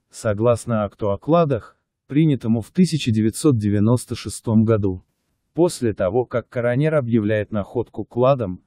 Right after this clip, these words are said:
аккредитованному музею должно быть предложено ее приобрести. Человек, нашедший клад, и владелец земли обычно имеют право на награду, равную рыночной стоимости клада, которую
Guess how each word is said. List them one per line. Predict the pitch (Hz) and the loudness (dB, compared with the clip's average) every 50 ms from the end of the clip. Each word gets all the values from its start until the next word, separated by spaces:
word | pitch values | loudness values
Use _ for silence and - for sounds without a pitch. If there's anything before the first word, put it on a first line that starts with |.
| _ _ | _ _
аккредитованному | - 127 - 127 131 127 110 107 - 123 117 110 110 110 107 110 117 | -8 -8 -2 0 0 2 2 0 2 2 2 2 2 2 2 2 2
музею | 110 117 113 107 104 107 139 175 180 160 131 | 2 2 2 0 0 2 4 4 4 4 4
должно | 127 127 123 123 117 143 170 170 | 2 2 2 2 4 4 4 4
быть | 147 135 113 - - | 4 0 -2 -4 -6
предложено | _ 113 117 107 101 117 143 160 160 131 127 120 120 | _ 0 0 0 4 6 6 6 6 6 4 4 4
ее | 113 113 120 120 113 123 123 110 | 4 6 6 6 6 4 2 0
приобрести. | - 120 120 113 101 95 101 101 92 - - - 92 87 85 - _ _ _ _ _ _ _ _ _ | -2 -2 -2 -2 0 0 -2 -2 -2 -4 -8 -10 -10 -10 -10 -10 _ _ _ _ _ _ _ _ _
Человек, | - - 127 123 127 131 175 208 208 - _ _ _ _ _ _ _ _ | -6 -2 0 0 0 2 0 -2 -2 -4 _ _ _ _ _ _ _ _
нашедший | - 151 160 156 - 202 196 - - - 170 | -2 -2 -2 -2 -2 -4 -4 -4 -2 -2 -4
клад, | 151 - - 127 120 104 87 - _ _ _ _ _ _ _ _ _ _ | -2 0 0 0 0 0 -2 -4 _ _ _ _ _ _ _ _ _ _
и | - 113 117 | -6 -4 -4
владелец | 107 110 110 104 98 101 131 135 120 117 107 95 - | 0 0 0 0 2 2 2 2 2 2 -2 -4 -8
земли | 104 98 110 117 107 110 143 165 175 | -8 -4 -2 0 2 2 2 2 0
обычно | - 131 127 117 123 143 135 - - 127 120 | 0 -2 -2 0 0 -2 -2 -2 -4 -4 -4
имеют | 110 - 113 107 104 104 101 98 92 - - | -4 -4 -4 -2 0 0 0 0 -2 -4 -8
право | - 120 120 127 127 120 117 | -6 -2 -2 0 0 0 -2
на | 104 101 98 | -2 -2 -2
награду, | 98 95 92 98 101 101 95 90 90 85 85 - _ _ _ _ _ _ | -4 -4 -4 -4 -4 -2 -2 -2 -2 -4 -6 -10 _ _ _ _ _ _
равную | 113 113 135 165 180 165 139 127 113 104 98 92 | -8 -2 2 2 4 4 4 2 2 2 0 -2
рыночной | 98 101 98 95 92 - - - 104 92 | -2 -2 -2 -2 -4 -6 -4 -4 -4 -4
стоимости | - - - 104 95 92 90 87 87 - - - 104 | -4 -6 -6 -6 -4 -4 -4 -6 -8 -10 -10 -12 -12
клада, | - - - 117 117 127 139 139 131 113 - - _ _ _ _ _ | -10 -6 -2 2 2 2 4 2 0 -2 -4 -8 _ _ _ _ _
которую | - 117 107 - 131 117 107 101 95 95 | -8 -8 -2 0 0 2 2 0 -2 -2